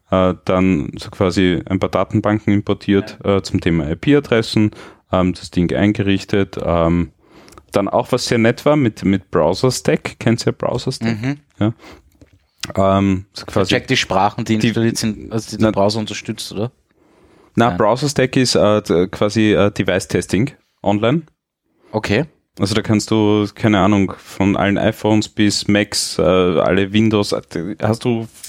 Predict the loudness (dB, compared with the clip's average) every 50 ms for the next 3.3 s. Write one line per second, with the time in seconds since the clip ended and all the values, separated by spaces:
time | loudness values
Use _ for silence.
0 | -20 _ _ -4 -2 0 0 0 -2 -4 -8 -18 _ -20 -20 -20 -20 _ _ _
1 | _ 0 0 2 2 0 -4 -2 -4 -2 0 0 0 2 2 2 4 4 4 4
2 | 2 2 -2 -2 0 0 2 2 2 2 2 0 0 0 0 0 2 2 0 0
3 | 0 -2 -2 -2 0